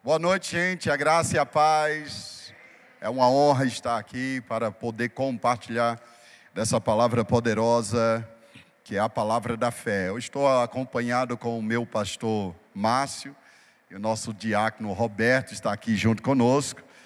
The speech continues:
E temos pessoas especiais no meu coração, que eu fui professor delas, queria que ela ficasse em pé aqui. Fica em pé, cadê a outra que tá ali? Ó, você tá lá escondida. Cadê a outra? Ai, tá, as duas aqui e ali.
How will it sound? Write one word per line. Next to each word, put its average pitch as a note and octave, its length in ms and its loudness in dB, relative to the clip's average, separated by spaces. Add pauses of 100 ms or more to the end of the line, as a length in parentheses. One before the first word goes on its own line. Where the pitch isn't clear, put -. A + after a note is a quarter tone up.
(340)
E C3 300 -6 (160)
temos E3 540 -6
pessoas E3 480 -6
especiais D#3 640 -4
no C#3+ 80 -12
meu D3 120 0
coração, D#3 760 0 (720)
que B2 440 -2
eu A#2+ 120 -2
fui C3 200 -6
professor B2+ 540 -6
delas, B2 800 -2
queria A#2 180 -4
que - 80 -10
ela A#2 140 0
ficasse A2+ 400 -2
em G#2+ 40 -2
pé G#2+ 220 0
aqui. A#2+ 320 -2
Fica - 260 -6
em C#3 80 0
pé, B2+ 280 -2
cadê C3 260 -2
a A#2 60 4
outra A#2 360 0
que - 80 -14
tá G#2 140 2
ali? G2+ 220 0
Ó, G2 80 0
você G2 320 -6
tá - 140 -8
lá G#2 180 -4
escondida. G#2 760 -8 (480)
Cadê F3 200 -2
a A3+ 80 4
outra? A#2+ 440 -2 (160)
Ai, A#2 400 0
tá, A#2 180 0
as A2 100 -4
duas A2 240 -2
aqui B2 240 -2
e A#2+ 80 2
ali. A2+ 360 -2